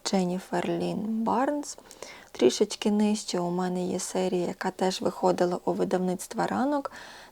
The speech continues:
Це «Місячні хроніки» чи то «Хроніки місяця», я не впевнена, як правильно, я так її ще не дочитала. А правіше можна побачити серію «Ворони», яка вийшла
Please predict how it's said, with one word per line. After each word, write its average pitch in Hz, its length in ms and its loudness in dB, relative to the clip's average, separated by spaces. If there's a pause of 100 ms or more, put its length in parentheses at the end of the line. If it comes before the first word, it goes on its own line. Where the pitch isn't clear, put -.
Це 180 240 0
«Місячні 208 540 0
хроніки» 185 520 -2
чи - 160 -10
то 190 140 -2
«Хроніки 185 520 -2
місяця», 208 460 2
я 185 240 -2
не 190 100 -4
впевнена, 196 480 -2
як - 220 -4
правильно, 185 600 -2
я 190 80 -2
так - 260 -4
її 196 220 -2
ще - 200 -6
не 220 100 2
дочитала. 180 680 -2 (600)
А 214 220 2
правіше 214 560 0
можна 233 320 2
побачити 208 600 -2
серію 202 480 0
«Ворони», 226 560 4
яка 196 340 -2
вийшла 214 440 -2